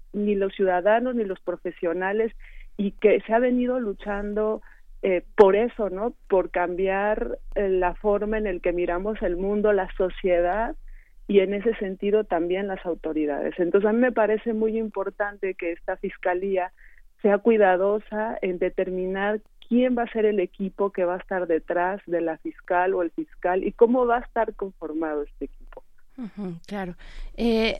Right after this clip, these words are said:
Speaker 2: doctora Lucía Núñez, has mencionado en dos o tres ocasiones esta cuestión de los estereotipos de género. ¿Qué, qué es? ¿Qué debemos entender por estereotipos de género y cómo impactan en la procuración de justicia?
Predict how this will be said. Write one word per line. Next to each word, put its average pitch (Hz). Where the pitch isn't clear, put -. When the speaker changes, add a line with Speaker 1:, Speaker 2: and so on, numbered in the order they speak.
Speaker 2:
doctora 254
Lucía 233
Núñez, 240
has 262
mencionado 226
en 190
dos 233
o 226
tres 214
ocasiones 214
esta 233
cuestión -
de 220
los 220
estereotipos 226
de 214
género. 170
¿Qué, -
qué 349
es? -
¿Qué 320
debemos 311
entender 233
por 214
estereotipos 208
de 202
género 220
y 220
cómo 247
impactan 208
en 190
la 175
procuración 190
de 196
justicia? -